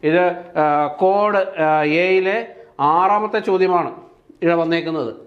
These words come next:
മനസ്സിലായല്ലോ? So I hope, ആ, this is also clear to you. ഇനി, ആ, അപ്പോ, ആ, ഇതിനിടയ്ക്ക് ഒരു കാര്യം കൂടെ പറഞ്ഞങ്ങ് പോവാം. ആ, ജനുവരിയിൽ നടക്കാനിരിക്കുന്ന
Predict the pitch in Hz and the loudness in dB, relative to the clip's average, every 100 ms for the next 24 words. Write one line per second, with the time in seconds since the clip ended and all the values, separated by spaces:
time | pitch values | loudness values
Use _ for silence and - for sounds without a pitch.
0 | - _ - 139 156 175 170 165 165 160 | -20 _ -8 -4 0 2 2 0 -2 -4
1 | - - - _ _ 180 139 - - - | -12 -20 -20 _ _ -2 -2 -4 -18 -12
2 | - 156 214 220 - - - 165 160 175 | -4 0 0 -2 -10 -8 0 0 2 0
3 | 190 196 185 180 240 233 190 180 165 147 | -2 0 0 0 -2 0 0 0 0 -4
4 | 117 - - _ _ _ _ _ _ 175 | -4 -12 -20 _ _ _ _ _ _ -2
5 | 175 131 - - - _ _ - 147 127 | 0 -2 -6 -16 -20 _ _ -4 -4 -4
6 | - - _ _ - 170 180 180 175 - | -14 -20 _ _ -4 0 2 0 -6 -14
7 | - 160 151 147 147 147 143 143 - - | -6 -2 0 0 0 0 -2 -6 -18 -20
8 | - - - 180 185 180 175 - - - | -20 -10 -2 0 0 0 -4 -6 -18 -8
9 | 170 160 175 180 185 185 175 180 180 170 | -2 0 0 0 0 0 -2 0 -2 0
10 | 170 208 - - - - - 156 156 156 | 2 0 -2 -14 -20 -8 0 2 2 0
11 | 151 170 190 208 220 226 233 - 175 175 | 0 2 4 4 2 2 -2 -2 -2 0
12 | 196 196 170 156 160 180 - | 0 2 0 0 0 0 -2